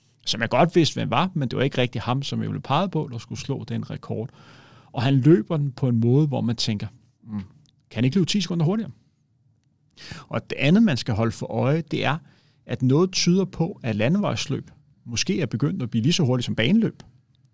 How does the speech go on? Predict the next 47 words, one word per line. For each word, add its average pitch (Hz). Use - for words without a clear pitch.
eller 143
måske 123
endda 117
hurtigere. 139
Øh, 110
tidligere 196
har 147
det 113
været 120
sådan, 139
at 113
verdensrekorden 123
var 107
betydeligt 196
bedre 127
på, 113
på 123
banen, 139
men 143
nu 143
er 180
det 202
som 165
om, 156
at 165
de 151
begynder 151
at 127
rykke 135
sig -
lidt 143
nærmere. 123
Jeg 120
ved 147
godt 123
også, 123
der 139
er 127
nogle 113
sko, 147
der, 107
der 107
er 120
tilladt 139
på, 117
på 113
landevej, 160